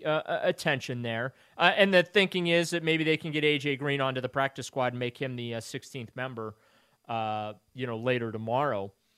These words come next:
uh, should he clear waivers and, and go unclaimed. But, um, yeah, it, it's really hard.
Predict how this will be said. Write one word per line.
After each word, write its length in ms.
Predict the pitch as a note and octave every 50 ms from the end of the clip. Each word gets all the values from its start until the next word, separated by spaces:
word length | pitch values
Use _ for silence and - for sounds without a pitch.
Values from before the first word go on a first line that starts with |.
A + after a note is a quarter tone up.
| _ _ _ _ _
uh, 140 | - A2+ G#2+
should 300 | G#2 - - - D3 B2
he 160 | - C3+ B2+
clear 340 | A2+ - - - C3 A#2 A2+
waivers 460 | G#2+ A2+ B2 C#3 D3 C3 A#2+ G#2+ -
and, 140 | A#2 A2 A2+
and 180 | - A#2 A2+ G#2+
go 240 | A2+ A#2+ A#2+ A#2+ A2+
unclaimed. 720 | G#2+ G#2+ G2+ - - C3+ C#3 F3+ F#3 C#3 A2 G#2+ G2+ - _ -
But, 340 | B2 A2+ A2 G#2+ - - - _ _ _ _ _ _ _ _ _ _ -
um, 560 | B2 A#2+ A#2+ A2+ A2+ A2+ A2+ A2 A2+ A2+ A#2 _ _ _ _ _
yeah, 260 | - C#3+ F3+ F#3+ C#3+ -
it, 200 | - D#3+ D#3+ D#3+
it's 260 | - D#3 D3 - - C#3+
really 260 | D3 F3+ G#3+ A#3+ A3
hard. 520 | D#3 B2+ - F3 F3 F#3+ G3 F#3 D#3+ -